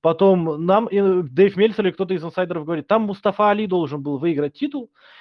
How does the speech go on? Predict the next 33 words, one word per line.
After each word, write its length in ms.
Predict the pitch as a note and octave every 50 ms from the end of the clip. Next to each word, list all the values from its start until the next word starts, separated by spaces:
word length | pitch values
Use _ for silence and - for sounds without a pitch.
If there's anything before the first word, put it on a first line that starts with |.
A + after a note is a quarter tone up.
| - _ -
и, 360 | - F3+ F#3 F3+ F3+ F3 E3
то 100 | - F#3+
есть, 160 | F#3+ - -
с 160 | C#3+ B2+ B2 B2+
Доминика 480 | C#3 F#3 G3 G3+ G#3+ A3 G3+ - E3+
должны 280 | E3 E3+ E3 D#3+ F3 F#3
были 160 | F3 F3 E3+
титул 260 | D3 - E3+ D#3+ D#3
снять, 240 | - - C4 C#4 -
поэтому 300 | G3 G3 F#3+ F#3 F#3 F3+
отдали 240 | E3+ D#3 F#3+ G#3 F#3+
хотя 240 | - E3 D3 - E3
бы 100 | D#3+ E3
Трику. 420 | - D#3+ C#3+ B2 - A2+ G#2 - _
Я 140 | - D3+ E3
такой, 260 | D#3+ D#3 - - - -
"а, 200 | E3 F3 E3 E3
окей, 240 | G3 G3 - F3 C#3
понял". 440 | C#3 - - E3 D3 C3 B2 A2 _ _ _ _ _ - _ _ _
На 140 | - E3 F#3
первом 280 | - A3 A3+ G#3 G3+ F#3+
выпуске 420 | F#3 G#3+ F#3+ F#3+ - - - F#3
Эн 100 | F3 F3+
Икс 160 | F3 - -
Ти 360 | - - C4+ D4 C#4+ C4+ A#3+ F#3+
Доминик 360 | D3+ E3 E3 F3 G3 G#3+ F#3
возвращает 400 | F3 D#3+ E3 E3 D#3 F#3 F#3 E3
титул 240 | E3+ D#3+ - D#3 D#3
обратно. 340 | D3 C#3 C#3 B2+ G#2+ A2+
Я 160 | B2+ D3 F3+ G3+
снова 300 | - - A#3+ G#3+ E3+ D3+
не 120 | D3 D3
понял. 340 | D3 - B2+ A#2+ A2+ -